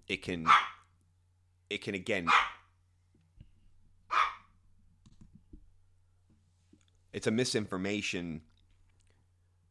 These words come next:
problem here, because the actual symptoms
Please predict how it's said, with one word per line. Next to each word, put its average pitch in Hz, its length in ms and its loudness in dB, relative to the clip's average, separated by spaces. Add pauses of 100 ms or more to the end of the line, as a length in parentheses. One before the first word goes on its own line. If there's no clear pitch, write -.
(1400)
problem 95 680 4 (800)
here, 82 480 -6 (720)
because 101 760 0 (460)
the 120 120 2
actual 131 360 0
symptoms 85 840 -4